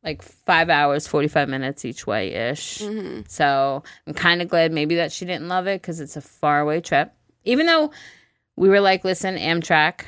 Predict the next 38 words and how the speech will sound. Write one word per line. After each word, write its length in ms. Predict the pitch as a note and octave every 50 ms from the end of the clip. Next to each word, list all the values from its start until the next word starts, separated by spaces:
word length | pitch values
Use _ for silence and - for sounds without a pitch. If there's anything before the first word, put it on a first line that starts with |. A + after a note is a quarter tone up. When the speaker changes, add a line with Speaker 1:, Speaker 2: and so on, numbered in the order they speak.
| - -
Speaker 2:
Yeah. 200 | B3+ C4 A#3 -
Speaker 1:
it's 100 | C4 -
sixty-two 480 | - - G#3 - - - G#3+ - - A#3
dollars. 460 | G#3 G3 F#3+ F#3 F#3 F#3 F#3 F#3 -
It 20 | F3
would 120 | D#3+ D#3+
take 160 | - F3+ D#3+ -
her 80 | F3
two 160 | E3 - F3
and 100 | E3+ E3
a 20 | E3
half 220 | F3 D#3+ E3 E3
hours 380 | E3 D3+ D3+ D3+ D3 D3 C#3+ -
to 80 | - C#3+
get 160 | D#3 D3 -
to 60 | -
Penn 200 | - - D#3 D3
Station." 320 | C#3 A#2+ A#2+ G2 B2+ - F3
Speaker 2:
Right. 320 | D#3 D3+ B2 A2+ G#2+ - - _ _ _ _ _ -
Speaker 1:
And 120 | E3+ F3 E3
she's 200 | - E3+ D#3+ E3+
like, 180 | E3 D3+ -
"Yeah, 160 | E3 D#3 D3+
and 100 | D3+ D3+
then 200 | D3+ D#3 D#3 D#3+
another 420 | E3+ E3 D#3 D#3 D#3 D3+ D3 D3+ C#3+
hour 260 | C#3 D3 D3 D3 D3
and 120 | C#3+ C#3+ C#3+
fifteen 340 | - D3+ C#3+ - E3 D3+ D3+
minutes 240 | D3 D3 C#3+ C3+
from 160 | - D3 C#3+ C#3+
Penn 180 | - D#3 D3 C3+
Station 380 | - - - - D#4+ - D#3
to 80 | - -
Speaker 2:
<laughs> 40 | -
Speaker 1:
home." 360 | - D4 E4 - - D#4+ -
Speaker 2:
Yeah. 400 | - G3 G3 F3+ G3 G#3+ A#3 G#3 - - -
Speaker 1:
Um, 500 | E3+ G3 F#3+ F#3 F3 E3 E3 E3 D#3+